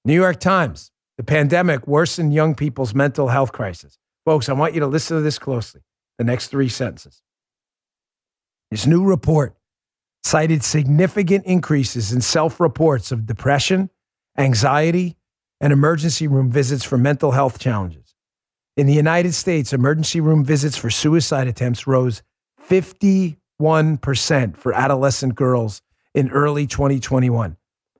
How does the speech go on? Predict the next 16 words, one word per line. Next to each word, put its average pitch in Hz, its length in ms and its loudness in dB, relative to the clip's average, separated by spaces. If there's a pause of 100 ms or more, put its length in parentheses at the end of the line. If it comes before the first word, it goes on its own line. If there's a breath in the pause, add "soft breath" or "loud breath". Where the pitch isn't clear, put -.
as 127 200 0
compared 131 440 0
with 123 100 -4
the 117 80 -10
same 135 300 0
period 127 360 0
in 117 60 -2
twenty 120 300 -2
nineteen. 104 500 -6 (800)
The 113 60 -2
figure 139 360 0
rose 123 320 -2
four 147 300 -2
percent 101 480 -10 (680)
for 110 80 -18
boys. 95 340 -16